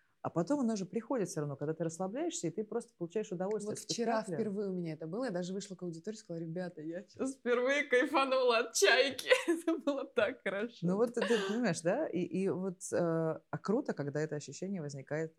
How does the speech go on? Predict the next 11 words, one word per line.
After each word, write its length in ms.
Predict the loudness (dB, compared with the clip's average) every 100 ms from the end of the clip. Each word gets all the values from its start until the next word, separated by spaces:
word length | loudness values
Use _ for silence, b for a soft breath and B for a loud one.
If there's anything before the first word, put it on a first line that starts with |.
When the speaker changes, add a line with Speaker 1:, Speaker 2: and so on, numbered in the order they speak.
| _
Speaker 1:
ещё, 220 | -12 -10
на, 120 | -10
скажем, 380 | -12 -10 -10 -8
на 80 | -12
этапе 280 | -10 -10 -10
репетиции 640 | -10 -8 -6 -4 -6 -8
или, 300 | -10 -10 -12 _ _ _ _ _
а, 640 | -8 -6 -6 -8 -8 -8 -8 -6
ну, 160 | -4
то 100 | -2
есть 320 | -4 -6 -12